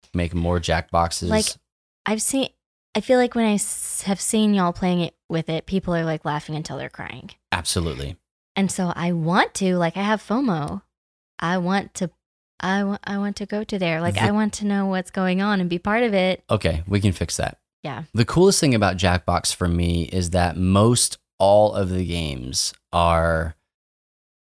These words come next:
Speaker 1: you can play on your console or your P C or whatever, and you can play with people in the room that, on their smartphone.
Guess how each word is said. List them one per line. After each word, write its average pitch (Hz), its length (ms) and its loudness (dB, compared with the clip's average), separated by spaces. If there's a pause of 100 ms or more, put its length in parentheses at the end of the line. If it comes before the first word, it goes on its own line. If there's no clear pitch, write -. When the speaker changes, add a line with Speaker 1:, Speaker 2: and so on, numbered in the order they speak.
(280)
Speaker 1:
you 104 260 2
can 107 200 2
play 101 720 4 (160)
on 90 380 2
your 92 280 0
console 95 500 0
or 90 200 0
your 87 160 0
P 95 220 -4
C 90 340 -2
or 85 180 -4
whatever, 87 640 0 (340)
and 98 140 0
you 120 60 0
can 143 100 2
play 127 120 4
with 98 160 0
people 107 240 -2
in 101 220 0
the 90 100 0
room 87 680 2 (440)
that, 104 180 -2
on 104 160 2
their 92 100 0
smartphone. 85 640 -2